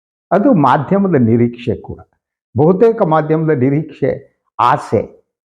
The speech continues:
ಏನಿದೆ ಅಂದ್ರೆ, ಏನಾದರೂ ಸಿದ್ದರಾಮಯ್ಯನವರು ಈ ಪ್ರಕರಣದಲ್ಲಿ ಸಿಕ್ಕಾಕೊಂಡು, ಆಯ್ತಾ, ರಾಜೀನಾಮೆ ಕೊಡುವಂತಾಗ್ಲಿ ಅಂತ. That is a ಬಿ ಜೆ ಪಿ agenda. ಸಿದ್ದರಾಮಯ್ಯನವ್ರನ್ನ ರಾಜೀನಾಮೆ ಕೊಡಿಸ್ಬೇಕು ಅನ್ನೋದೇ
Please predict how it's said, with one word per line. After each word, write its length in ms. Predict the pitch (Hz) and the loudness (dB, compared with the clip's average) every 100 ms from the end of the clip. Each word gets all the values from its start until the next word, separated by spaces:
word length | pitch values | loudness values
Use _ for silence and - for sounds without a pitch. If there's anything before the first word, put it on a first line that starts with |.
| _ 127 | _ 2
ಏನಿದೆ 380 | 143 127 110 | 2 4 2
ಅಂದ್ರೆ, 280 | 110 139 131 | 0 2 2
ಏನಾದರೂ 500 | 123 147 175 196 233 | 4 4 2 2 0
ಸಿದ್ದರಾಮಯ್ಯನವರು 1000 | 180 127 131 131 127 117 120 123 - _ _ - | 0 -2 -2 -2 -2 -4 -4 -6 -10 _ _ -2
ಈ 100 | 135 | -2
ಪ್ರಕರಣದಲ್ಲಿ 640 | 139 135 - - 120 139 139 | -2 -6 -4 -2 0 2 0
ಸಿಕ್ಕಾಕೊಂಡು, 840 | - 120 120 117 113 123 113 - _ _ _ _ - | 0 -2 -2 -2 -2 -2 -4 -12 _ _ _ _ -4
ಆಯ್ತಾ, 240 | 113 - 113 - - - | -4 -2 -4 -4 -12 -2
ರಾಜೀನಾಮೆ 540 | 135 127 127 117 120 | 0 2 0 2 0
ಕೊಡುವಂತಾಗ್ಲಿ 840 | - 110 107 104 101 92 90 87 90 | 0 -2 -2 -4 -6 -8 -8 -10 -14
ಅಂತ. 180 | - | -2
That 200 | - 185 | 2 2
is 100 | 175 | 2
a 80 | 147 | 0
ಬಿ 100 | 123 | 0
ಜೆ 140 | 110 120 | -2 -4
ಪಿ 260 | - - 95 | -4 -10 -10
agenda. 440 | - 78 82 - _ _ _ _ _ _ _ _ _ - | -16 -20 -20 -20 _ _ _ _ _ _ _ _ _ -2
ಸಿದ್ದರಾಮಯ್ಯನವ್ರನ್ನ 840 | 156 214 240 233 220 208 196 196 | 2 4 4 2 2 2 2 0
ರಾಜೀನಾಮೆ 680 | 104 101 143 190 208 214 214 | 2 0 2 2 2 2 0
ಕೊಡಿಸ್ಬೇಕು 640 | 180 156 156 180 185 185 | 0 -2 -2 -2 0 0
ಅನ್ನೋದೇ 600 | 139 117 151 - - _ | 0 0 -4 -6 -12 _